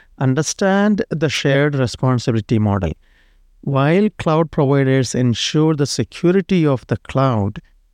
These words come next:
customers are responsible for security in the cloud. This means you are in charge of managing your data, applications,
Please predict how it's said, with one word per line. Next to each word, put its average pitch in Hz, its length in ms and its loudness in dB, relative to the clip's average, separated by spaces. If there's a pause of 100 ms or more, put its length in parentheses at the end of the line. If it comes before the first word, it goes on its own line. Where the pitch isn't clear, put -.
(200)
customers 180 720 -2
are 175 100 2
responsible 135 640 0
for 123 220 -2
security 143 880 0
in 147 240 2
the 135 80 0
cloud. 98 540 -4 (600)
This 147 400 -4
means 151 600 2 (400)
you 160 260 2
are 208 160 2
in 175 140 2
charge 151 480 0
of 135 100 0
managing 127 680 2
your 139 340 0
data, 160 500 0 (320)
applications, 135 880 -2